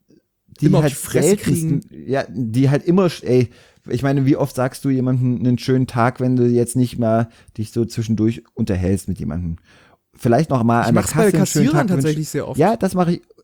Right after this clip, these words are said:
Speaker 1: genauso, genauso eine gute Tat an der Kasse. Aber zum, aber ich meine, stell dir vor, du machst einen Job und den echt lange Jahre und bist da im Zug und musst einfach die ganze Zeit, was weiß ich,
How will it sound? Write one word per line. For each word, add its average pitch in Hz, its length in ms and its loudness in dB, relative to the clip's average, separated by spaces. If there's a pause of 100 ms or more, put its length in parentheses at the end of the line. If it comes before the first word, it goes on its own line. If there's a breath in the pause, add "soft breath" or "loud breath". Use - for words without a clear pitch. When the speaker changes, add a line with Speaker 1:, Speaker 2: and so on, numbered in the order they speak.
(120)
Speaker 1:
genauso, 180 420 2
genauso 196 360 0
eine 120 120 4
gute 104 220 -4
Tat 95 340 -4
an 113 80 0
der 110 140 2
Kasse. 95 360 -4 (340 loud breath)
Aber 131 220 2
zum, 135 240 -6
aber 135 260 2
ich - 80 -4
meine, 143 340 0 (480 soft breath)
stell 143 200 2
dir 160 100 4
vor, 170 180 0
du 170 100 -6
machst 131 320 -4
einen 117 100 -2
Job 135 400 -6 (880)
und 127 160 0
den 135 380 0 (160)
echt 143 320 0
lange 113 320 2
Jahre 101 640 0
und 107 300 -2
bist 120 220 0
da 113 340 -2
im 110 240 0
Zug 185 360 -2
und 120 220 0
musst 143 320 2
einfach 131 200 -2
die 113 100 -4
ganze 139 240 -2
Zeit, 123 300 -2 (720 soft breath)
was 113 220 -2
weiß 127 140 -4
ich, 127 340 -8